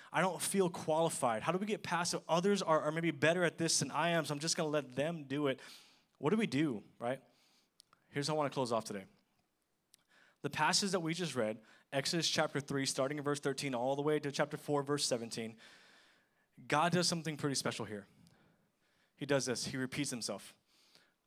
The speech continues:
Now, I believe this. Every word in the Bible is important, right?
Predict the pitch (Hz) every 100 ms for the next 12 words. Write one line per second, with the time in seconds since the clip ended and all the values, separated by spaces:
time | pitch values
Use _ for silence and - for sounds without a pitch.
0 | - 127 131 147 160 147 120 - - 127
1 | 165 160 160 156 151 135 135 135 131 127
2 | 131 110 98 - _ - 123 117